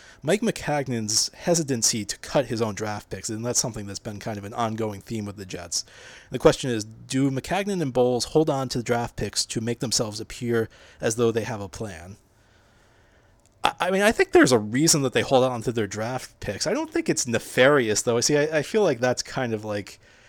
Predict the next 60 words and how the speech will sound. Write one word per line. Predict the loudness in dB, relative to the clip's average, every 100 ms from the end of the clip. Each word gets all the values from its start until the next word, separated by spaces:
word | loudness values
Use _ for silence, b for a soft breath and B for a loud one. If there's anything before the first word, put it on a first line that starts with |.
| b _ _ _ _
sugge-, | -6 0 0 0 0
I | 0
think | 0
put, | -2 -2
framing | 0 2
it | 2 2
that | 2
way | 6 4 4
kind | -4 -2
of |
suggests | -2 -2 -4
there's | -2 0
some | 0 2
sort | 0 0
of | 2
scheme | 2 2 -2 -2 -2
just | -2 -2
to | -4
m-, | -6 -10 -16
throw | -10 2 4
everybody | 4 0 -6 -4
off | -6 -4
the | -4
scent. | -4 -4 -8 -10 B B B B
I | -6
think | -4 -2 -2
what | -2
they're | 0 -2
doing | -2 -2 0 0 -2 -4
is | -8 -6
they're | -4
showing | -2 -2 -4 -6
faith | -8 -2 -2 -2
in | -4
their | -6
draft | -6 -8 -10
picks | -10 -10 -8
long | -10 -12
term, | -14 -12 -14 -14
because | -16 -10 -10 -8 -10 -12 B B B B B B
when | -4
you're | -2
keeping | -2 -4 -2
a | -6
player, | -2 2 2 0
you're | -2
doing | -2 -2 -4
it | -6
for |
one | -6 -6
of | -4
two | -4
reasons. | -4 -4 -4 -6 -10
And | -8 -12
the | -12 -6
reason | -2 0 0 0
most | 0 -2
people | -6 -10
focus | -14 -2 2 2 0 -2 -2
on | -6 -12 -12